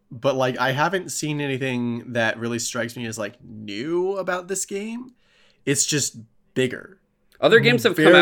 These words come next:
Speaker 1: Very,
Speaker 2: it's,
Speaker 1: very big.
Speaker 2: you know, other developers have made other games that are much more astonishing in gameplay and looks. Uh,
Speaker 1: Yeah.
Speaker 2: and,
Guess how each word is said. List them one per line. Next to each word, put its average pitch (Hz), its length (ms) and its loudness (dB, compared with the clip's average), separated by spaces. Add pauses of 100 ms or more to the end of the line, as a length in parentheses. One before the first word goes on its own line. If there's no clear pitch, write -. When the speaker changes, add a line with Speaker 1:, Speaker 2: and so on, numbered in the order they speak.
Speaker 1:
Very, 156 80 6
Speaker 2:
it's, 143 100 4
Speaker 1:
very 135 260 4
big. 117 220 -4
Speaker 2:
you 170 60 8
know, 165 160 4
other 143 260 2
developers 120 540 0
have 104 120 -4
made 107 240 0
other 98 200 -6
games 90 440 -6
that - 80 -10
are 92 100 -6
much 92 280 -8
more 98 480 -6 (340)
astonishing 98 840 -2 (440)
in 101 280 -2
gameplay 101 440 0
and 90 140 -2
looks. - 640 -4 (140)
Uh, 87 240 0
Speaker 1:
Yeah. - 240 0 (400)
Speaker 2:
and, 98 340 0